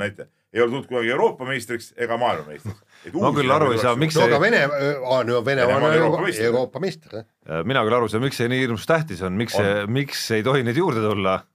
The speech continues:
Speaker 1: Sest eksklusiivne klubi, tšempionite klubi.
Speaker 2: Jaa, aga seda ägedam, kui keegi vahetevahel
Speaker 1: Ei.
Speaker 2: ikkagi murraks ka selle ukse
Speaker 1: Ei ole.
Speaker 3: Aga
Speaker 2: lahti.
Speaker 3: siis Kreeka, Kreeka võiks
Speaker 1: See oli
Speaker 3: tulla
Speaker 1: väga
Speaker 3: siis
Speaker 1: halb. See,
Speaker 3: maailmameistriks
Speaker 1: jah,
Speaker 3: või?
Speaker 1: see Kreeka saamine, see oli nagu, see oli ju tegelikult katastroof ju. See oli katastroof ju tegelikult, sa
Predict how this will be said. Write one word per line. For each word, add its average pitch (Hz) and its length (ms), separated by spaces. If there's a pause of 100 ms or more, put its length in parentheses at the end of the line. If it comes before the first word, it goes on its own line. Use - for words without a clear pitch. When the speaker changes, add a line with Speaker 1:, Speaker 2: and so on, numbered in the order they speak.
(260)
Speaker 1:
Sest - 240 (160)
eksklusiivne 101 600
klubi, 90 260 (320)
tšempionite 73 640
klubi. 82 240 (460)
Speaker 2:
Jaa, 95 180
aga 95 100
seda 113 160
ägedam, 95 320
kui 95 140
keegi 104 260
vahetevahel 101 600
Speaker 1:
Ei. - 20
Speaker 2:
ikkagi 107 220
murraks 127 340
ka 123 240
selle 92 160
ukse 110 140
Speaker 1:
Ei 117 80
ole. - 80
Speaker 3:
Aga 208 80
Speaker 2:
lahti. - 160
Speaker 3:
siis - 80
Kreeka, 240 420
Kreeka 185 400
võiks 226 220
Speaker 1:
See 165 80
oli 190 80
Speaker 3:
tulla 165 160
Speaker 1:
väga 220 160
Speaker 3:
siis - 80
Speaker 1:
halb. - 160
See, 117 80
Speaker 3:
maailmameistriks 147 640
Speaker 1:
jah, 127 80
Speaker 3:
või? 113 80
Speaker 1:
see 127 160
Kreeka 220 260
saamine, 139 380
see 151 100
oli 127 140
nagu, 123 220 (180)
see 175 100
oli 131 140
ju 117 80
tegelikult 143 320
katastroof - 640
ju. - 80 (540)
See - 120
oli 104 80
katastroof 76 460
ju 62 100
tegelikult, 64 240
sa 87 140